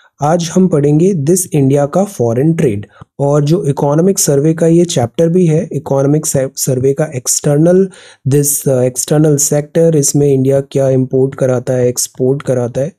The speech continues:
ये सारा भी आज मैं कंप्लीट करा दूंगा। और मेंस में we will try कि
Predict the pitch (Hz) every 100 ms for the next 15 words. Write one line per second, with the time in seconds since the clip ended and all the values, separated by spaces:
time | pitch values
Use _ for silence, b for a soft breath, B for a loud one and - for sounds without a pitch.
0 | b b - 165 175 143 135 147 139 113
1 | 123 165 117 110 143 - 135 98 101 -
2 | _ _ _ _ 151 143 143 165 185 -
3 | 196 196 147 160 170 151 127 147 170